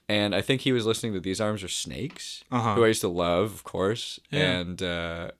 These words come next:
Speaker 1: there was just, like, the breakdown in one of the songs on that first E P, and we both just, like, air drummed to it. It was just funny. It was just
Speaker 2: <laughs>
Speaker 1: immediate, immediate connection.
Speaker 2: And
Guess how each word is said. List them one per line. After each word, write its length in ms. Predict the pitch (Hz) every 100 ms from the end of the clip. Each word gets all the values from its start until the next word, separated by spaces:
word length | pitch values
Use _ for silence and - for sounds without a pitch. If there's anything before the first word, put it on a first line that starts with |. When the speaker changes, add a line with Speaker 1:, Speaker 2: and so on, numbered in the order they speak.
| -
Speaker 1:
there 140 | - 98
was 120 | 90
just, 160 | 95
like, 140 | 104 92
the 80 | 92
breakdown 580 | 73 92 87 - 90
in 100 | 90
one 120 | 87 87
of 60 |
the 60 | 82
songs 360 | - 87 87 85
on 120 | 82
that 160 | 80
first 240 | - 87 -
E 80 | 87
P, 180 | -
and 100 | 85
we 60 | 90
both 240 | 85 87
just, 140 | - 92
like, 160 | - -
air 180 | 95
drummed 280 | 98 98 95
to 120 | 101 95
it. 40 |
It 40 |
was 120 | 104 131
just 120 | 139
funny. 320 | 82 76 71 -
It 100 | 156
was 120 | 113
just 100 | 165
Speaker 2:
<laughs> 60 | 104
Speaker 1:
immediate, 440 | 98 92 87 85 -
immediate 420 | 95 92 87 -
connection. 480 | - 80 - 80 80
Speaker 2:
And 320 | 147 - 170